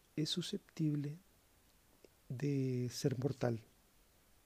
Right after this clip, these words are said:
Las gripes, como nosotros las conocemos, pues es un par de días tirados en la cama, es un virus y sale de tu, así como entra al cuerpo, sale de tu cuerpo.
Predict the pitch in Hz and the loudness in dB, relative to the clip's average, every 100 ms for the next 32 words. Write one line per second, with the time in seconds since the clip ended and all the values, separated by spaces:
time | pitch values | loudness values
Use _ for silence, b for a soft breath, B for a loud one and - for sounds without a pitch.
0 | _ - _ _ - _ - 147 135 151 | _ -20 _ _ -20 _ -4 0 2 2
1 | 190 - - 139 131 135 143 165 165 - | 0 -2 -6 -6 -6 -6 -4 -2 -2 -4
2 | 160 156 156 156 170 - 123 135 - 139 | -4 -2 0 2 0 -2 -2 -2 -6 -2
3 | 151 143 143 147 156 156 - 131 139 - | 0 0 2 2 2 0 -2 0 0 0
4 | 160 165 - 160 165 196 196 127 120 110 | 0 0 -2 -2 -2 -2 -4 -4 -2 2
5 | 139 156 185 - B B B B 151 - | 2 4 0 -4 B B B B 0 2
6 | - 135 139 143 - 196 - 123 147 151 | 2 2 2 -2 -4 -2 0 2 4 4
7 | 156 - 175 160 - 170 - 202 - 147 | 2 2 -2 0 0 0 -2 -4 0 0
8 | 120 120 - 151 185 190 - | 0 -4 -4 -2 0 -2 -2